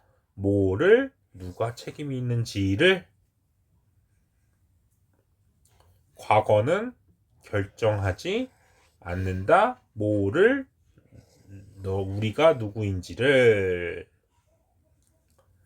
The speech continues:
말해줘. 뭐를, 어떤 색이, 어떤 색을 너가 더 좋아하는지. 무엇이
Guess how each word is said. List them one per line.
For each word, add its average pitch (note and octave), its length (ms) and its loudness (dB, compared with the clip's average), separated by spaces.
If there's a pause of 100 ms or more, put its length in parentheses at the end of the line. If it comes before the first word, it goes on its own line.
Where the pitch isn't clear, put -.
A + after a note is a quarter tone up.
(360)
말해줘. A2+ 580 4
뭐를, C3+ 1300 4 (160)
어떤 A#2 480 -2
색이, G#3+ 800 -6
어떤 A2+ 400 -4
색을 A#3 840 0 (360)
너가 F#2 260 -2
더 G2+ 140 -6
좋아하는지. F#2 840 -6 (4000)
무엇이 G#2+ 1040 0